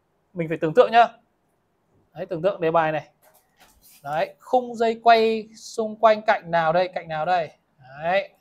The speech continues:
Bình tĩnh nhá, các bạn nhìn nhá. Đấy,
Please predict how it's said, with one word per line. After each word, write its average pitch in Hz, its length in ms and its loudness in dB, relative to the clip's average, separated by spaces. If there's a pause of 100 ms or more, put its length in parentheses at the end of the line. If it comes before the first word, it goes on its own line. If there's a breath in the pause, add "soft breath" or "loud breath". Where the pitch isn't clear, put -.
(720)
Bình 147 120 -16
tĩnh 180 160 -10
nhá, 208 100 -2
các 202 40 -8
bạn 180 120 -4
nhìn 170 160 -8
nhá. 185 180 -2 (3500)
Đấy, 185 260 -8